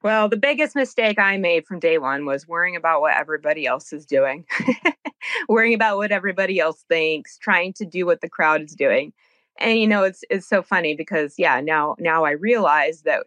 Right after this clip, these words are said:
in doing what the crowd's doing, that's usually, like, not even the right choice. <laughs> But again, the market's weird like that. You don't always know. But generally speaking, yeah, it,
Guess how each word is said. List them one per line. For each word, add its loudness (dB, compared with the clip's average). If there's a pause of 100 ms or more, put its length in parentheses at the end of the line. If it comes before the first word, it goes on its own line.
in -10
doing -6
what -6
the -8
crowd's 0
doing, 2
that's -8
usually, 0
like, -4
not 0
even -2
the -6
right -6
choice. -2
<laughs> -2 (760)
But 2
again, 2
the -4
market's -2
weird -2
like -4
that. 0
You -8
don't -6
always -4
know. -4
But -2
generally 2
speaking, -6
yeah, 2 (480)
it, 0